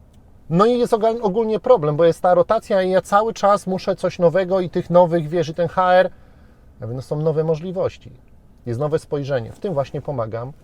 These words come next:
jakby nie było, firmom, z którymi współpracuję. To, jak patrzymy na to, to, jak spoglądamy, przyglądamy się temu, chociażby nawet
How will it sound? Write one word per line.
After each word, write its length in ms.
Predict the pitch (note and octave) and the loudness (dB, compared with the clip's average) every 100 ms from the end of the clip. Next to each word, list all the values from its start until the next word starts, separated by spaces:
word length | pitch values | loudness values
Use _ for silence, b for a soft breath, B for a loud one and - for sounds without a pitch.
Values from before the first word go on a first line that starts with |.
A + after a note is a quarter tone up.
| C#3 | -10
jakby 260 | A#2+ C#3 | -8 -6
nie 120 | C3+ | -6
było, 320 | A#2+ A#2 A#2 C#3 b b - | -6 -2 -2 -2 b b -20
firmom, 560 | - E3+ C3+ B2 D3+ | -6 -2 0 -2 -4
z 60 | - | -8
którymi 380 | D#3+ D3 D3 D#3 | -10 -10 -10 -12
współpracuję. 680 | - F3 F3 F3 F#3+ D3+ G#2 b b | -14 -8 -4 -4 -6 -8 -8 b b
To, 180 | - G#3+ | -2 0
jak 140 | F3+ - | 2 -2
patrzymy 500 | C#3+ - - A3 D#3 | -6 -6 -8 -6 -4
na 140 | G#2+ | -4
to, 140 | A#2 | -6
to, 160 | A#2 E3+ | -6 -2
jak 200 | E3 - | -2 -4
spoglądamy, 720 | - E3+ C3+ C#3 C#3 D#3+ F3+ | -4 -4 -2 -4 -4 -6 -6
przyglądamy 600 | D#3+ D#3 C3 C3+ D#3+ G3+ | -8 -8 -6 -4 -6 -6
się 220 | - A#2+ G#2 | -10 -10 -8
temu, 260 | G#2 F#2+ - b b | -8 -10 -16 b b
chociażby 460 | - C#3 D#3 C#3+ D3 | -8 -2 0 0 -2
nawet 460 | D3+ E3+ D3+ C3 | 0 2 2 0